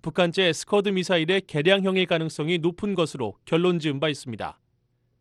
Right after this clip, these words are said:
데이비드 맥스웰 민주주의 수호재단 선임연구원은 북한이 이란과 무기를 거래하는 것은 잘 알려진 일이라며 단순한 무기 수출의 문제가 아닌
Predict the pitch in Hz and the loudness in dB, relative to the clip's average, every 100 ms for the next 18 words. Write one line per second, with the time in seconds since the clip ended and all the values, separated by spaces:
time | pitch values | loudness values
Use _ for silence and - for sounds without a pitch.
0 | _ _ _ _ _ - 175 196 190 202 | _ _ _ _ _ 0 2 2 0 -2
1 | - 220 220 180 196 208 208 214 - 214 | 2 2 4 0 -2 -2 0 -2 0 0
2 | 202 202 202 196 208 202 185 175 165 165 | 2 4 2 2 0 0 0 0 0 0
3 | 160 92 _ _ _ 175 190 190 202 180 | -2 -8 _ _ _ -2 0 4 2 2
4 | 160 185 190 185 202 165 147 180 202 208 | 2 2 2 4 4 2 0 -2 2 2
5 | 185 180 175 170 156 151 208 196 - 170 | 4 2 2 2 -2 0 -2 -2 2 4
6 | 151 160 185 202 185 165 151 143 92 - | 4 4 2 0 -2 0 0 -2 -6 -10
7 | _ _ - 147 160 180 196 139 127 165 | _ _ -4 -2 0 2 2 2 -4 -4
8 | 180 202 208 202 190 165 170 165 165 139 | -2 -2 -2 2 2 4 0 2 2 0
9 | 147 95 | 0 -6